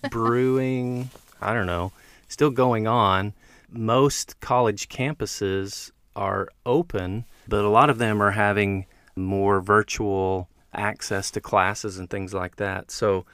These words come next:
Speaker 2: we live in a college town that's expecting a lot of students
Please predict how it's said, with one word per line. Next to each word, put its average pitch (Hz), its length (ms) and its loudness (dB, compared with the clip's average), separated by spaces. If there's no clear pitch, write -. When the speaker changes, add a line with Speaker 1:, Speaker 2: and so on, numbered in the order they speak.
Speaker 2:
we 127 180 2
live 127 260 4
in 117 100 2
a 107 60 0
college 120 560 4
town 104 560 0
that's 104 200 -2
expecting 110 580 -2
a 92 40 0
lot 92 320 4
of 117 80 -6
students 120 720 -2